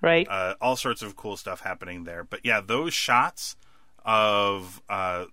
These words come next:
Speaker 2: like, the shot of Colleen, and apparently you can channel the Iron Fist energy 'cause her sword was glowing as well, which is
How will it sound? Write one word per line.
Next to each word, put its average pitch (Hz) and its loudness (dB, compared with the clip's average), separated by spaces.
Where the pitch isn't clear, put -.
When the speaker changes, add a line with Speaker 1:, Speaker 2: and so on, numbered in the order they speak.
Speaker 2:
like, 104 -4
the 107 -4
shot 127 2
of 120 -2
Colleen, 120 -2
and 123 0
apparently 156 -2
you 131 0
can 127 -4
channel 127 0
the 117 -2
Iron 113 -2
Fist - -10
energy 127 -4
'cause 117 -10
her 139 -2
sword 131 -2
was 127 -8
glowing 131 0
as 113 -4
well, 117 0
which 123 -6
is 104 -10